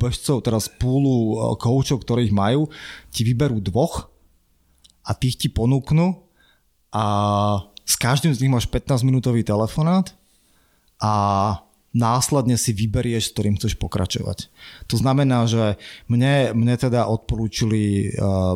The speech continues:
jedného, jedného kouča a potom tohto Johna, s ktorým som doteraz a po, teda mal som s každým pätnásť minút a nakoniec som povedal, OK, že chcel by som s týmto,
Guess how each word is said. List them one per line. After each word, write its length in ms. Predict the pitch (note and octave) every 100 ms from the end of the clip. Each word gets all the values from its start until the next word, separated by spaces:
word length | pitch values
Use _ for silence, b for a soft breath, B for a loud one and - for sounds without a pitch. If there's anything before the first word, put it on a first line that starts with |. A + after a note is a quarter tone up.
| F#2 F#2+ G2
jedného, 720 | G#2+ G#2+ B2 A#2+ A#2+ A#2 G#2
jedného 500 | G#2 G#2 B2 C#3 C#3 B2+
kouča 480 | C3+ B2 - B2+
a 360 | - G2+ G2+ G2 B B B -
potom 320 | A2 A#2+ G#2+
tohto 560 | G#2 F#2+ - G2+ E2+ -
Johna, 400 | F#2+ G2+ A#2+ C#3+
s 80 | -
ktorým 240 | A2 G#2+
som 240 | F#2+ F#2+ F2+ F#2 -
doteraz 580 | F#2 F#2 D#3+ G3 G3+ - B B B B -
a 440 | G#2 G#2 G2+ G2+
po, 320 | - - A2 - _ _ -
teda 160 | A2
mal 160 | A2+ A#2+
som 120 | A#2+ B2
s 120 | -
každým 360 | A#2+ A2+ A#2
pätnásť 400 | A#2 A#2+ B2 G2
minút 400 | A2 C#3+ F#3 F#3+
a 80 | D#3
nakoniec 360 | A2 A2+ A2 G#2+
som 80 | G#2
povedal, 200 | G2+ G2
OK, 200 | G#2+ G#2+
že 120 | G#2
chcel 160 | G#2
by 80 | G2+
som 140 | G#2 F#2+
s 80 | -
týmto, 400 | A2 G#2+ G2